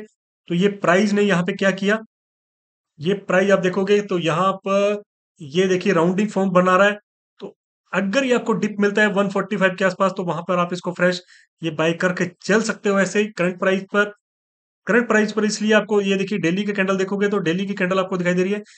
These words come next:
कि ये वन फिफ्टी फ़ाइव का लेवल, ये टू कैंडल से अभी थोड़ा सा स्ट्रगल कर रहा है। अगर ये कैंडल नीचे आती है, तो बढ़िया रहेगा आपको dips on buy।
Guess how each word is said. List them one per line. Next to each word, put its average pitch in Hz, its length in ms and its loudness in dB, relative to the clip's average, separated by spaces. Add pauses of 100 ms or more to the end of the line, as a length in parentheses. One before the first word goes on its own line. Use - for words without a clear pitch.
(200)
कि 190 80 -6
ये 190 80 0
वन 190 200 0
फिफ्टी 202 260 -4
फ़ाइव 190 340 0
का 202 80 2
लेवल, 190 320 0
ये 190 100 -2
टू 196 300 -8
कैंडल 185 280 -2
से 185 120 -6
अभी 185 120 -4
थोड़ा 180 260 0
सा 190 240 -2 (400)
स्ट्रगल 185 280 0
कर 185 140 2
रहा 196 80 6
है। 190 60 4
अगर 190 120 -2
ये 190 80 -4
कैंडल 180 300 -2 (200)
नीचे 160 260 -6
आती 185 220 0
है, 208 160 -2 (400)
तो 185 460 -4
बढ़िया 151 280 0
रहेगा 170 240 2
आपको 175 220 -2
dips 170 300 -4
on 180 140 -2
buy। 180 220 2